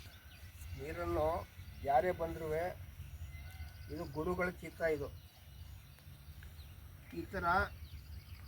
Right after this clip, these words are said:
ಹೋಮಂತ ಮಾಡ್ದು ಕುಡಿಬೇಕು. ಆ ನೀರು ಕುಡಿದಷ್ಟು ತನು ಶುದ್ಧವಾಗ್ತದೆ, ಮನ ಶುದ್ಧವಾಗ್ತದೆ.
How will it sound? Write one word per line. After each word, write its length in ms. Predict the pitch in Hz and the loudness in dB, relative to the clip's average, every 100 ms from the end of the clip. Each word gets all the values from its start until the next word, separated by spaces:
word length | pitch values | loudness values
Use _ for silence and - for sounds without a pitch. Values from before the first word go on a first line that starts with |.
| - - - - - - - - - - - - | -12 -12 -12 -12 -12 -12 -12 -14 -14 -14 -14 -6
ಹೋಮಂತ 360 | 156 185 185 | -2 0 0
ಮಾಡ್ದು 420 | 175 165 151 180 202 208 - - - - 339 - - - - - - - - - - - - - - - - - - - - - - - - - - - - - - - | 0 0 0 0 0 -2 -8 -10 -10 -8 -8 -6 -10 -12 -14 -12 -10 -10 -12 -14 -12 -12 -8 -8 -6 -6 -8 -10 -12 -12 -10 -12 -12 -10 -10 -10 -10 -12 -10 -8 -8 -4
ಕುಡಿಬೇಕು. 460 | 156 170 160 - - - - - - - - - - - - | 0 2 2 0 -6 -8 -8 -6 -6 -6 -6 -8 -8 -10 -4
ಆ 100 | 131 | -2
ನೀರು 240 | 135 151 190 | 0 2 0
ಕುಡಿದಷ್ಟು 500 | - 165 175 - 160 139 170 - - - - - - - - - | 0 0 0 0 2 2 0 -6 -8 -8 -8 -10 -10 -10 -10 0
ತನು 200 | 151 185 180 | 8 8 8
ಶುದ್ಧವಾಗ್ತದೆ, 680 | 160 160 151 139 135 113 - - - - - - - - - 147 | 6 8 8 6 0 -4 -6 -8 -8 -8 -8 -8 -8 -8 -4 6
ಮನ 140 | 170 | 6
ಶುದ್ಧವಾಗ್ತದೆ. 800 | 185 165 151 135 - - - - | 8 6 4 2 0 -2 -4 -4